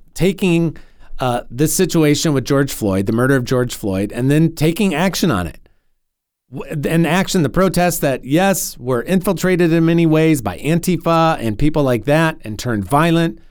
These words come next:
which just unleashed more of this broken human spirit I keep talking about. You're not responsible for that, sir.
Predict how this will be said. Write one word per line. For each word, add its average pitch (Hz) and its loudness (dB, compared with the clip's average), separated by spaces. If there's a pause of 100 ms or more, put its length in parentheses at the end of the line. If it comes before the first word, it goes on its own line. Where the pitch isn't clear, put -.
(480)
which - -6
just 143 0
unleashed 123 -2
more 202 4
of 165 0
this 165 0
broken 156 0
human 151 2
spirit 156 2
I 156 2
keep 165 -2
talking 147 0
about. 147 0 (600)
You're 190 2
not 226 0
responsible 180 0
for 135 0
that, 110 0
sir. 131 -2